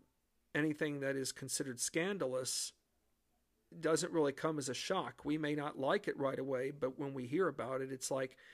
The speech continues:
just when we've heard everything else, what else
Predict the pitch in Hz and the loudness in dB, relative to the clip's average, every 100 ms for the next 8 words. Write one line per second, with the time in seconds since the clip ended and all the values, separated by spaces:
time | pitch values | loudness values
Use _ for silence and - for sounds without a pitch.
0 | - - - - 165 - 170 151 151 127 | -20 -20 -6 4 6 6 0 0 0 2
1 | 160 160 147 180 165 143 143 135 160 156 | 2 4 4 4 2 0 -2 -2 0 0
2 | 147 - - - - - _ _ _ 127 | 0 -2 -4 -8 -20 -20 _ _ _ 0
3 | 151 165 160 156 - - | 4 4 4 2 0 -2